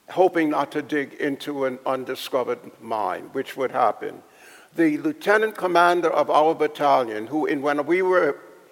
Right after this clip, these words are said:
in Glasgow before leaving, I went to him because my company officers would not give me permission to attend the Glasgow School of Art. And I knew about that School of Art because of its incredible architecture.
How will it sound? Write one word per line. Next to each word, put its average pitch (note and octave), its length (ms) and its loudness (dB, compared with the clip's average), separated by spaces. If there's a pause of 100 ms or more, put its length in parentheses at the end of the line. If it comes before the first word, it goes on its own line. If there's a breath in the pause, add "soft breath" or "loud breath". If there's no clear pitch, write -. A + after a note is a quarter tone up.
in D#3+ 160 4
Glasgow D#3+ 720 4
before C3+ 420 -4
leaving, A2+ 320 -6 (560 loud breath)
I G3+ 200 8
went G3 340 4
to E3+ 140 2
him E3 300 2
because D3+ 380 0
my D3+ 160 6
company F3+ 400 -2
officers D#3+ 520 -2
would C3+ 140 -2
not E3 300 4
give F3+ 180 2
me F3+ 140 0
permission D3+ 680 -6 (500 soft breath)
to D#3+ 160 0
attend D#3 440 0
the C#3+ 80 0
Glasgow D#3 640 4
School D#3+ 400 -2
of D3 120 -2
Art. A2 340 4 (800 soft breath)
And D3 180 2
I G#3 160 8
knew A#3 280 6
about D#3+ 380 6
that C#3 200 4
School E3+ 240 0
of C#3+ 100 0
Art D3+ 220 6
because D3+ 300 -2
of D3+ 140 -4
its D3+ 140 -6
incredible F#3 680 0
architecture. - 960 0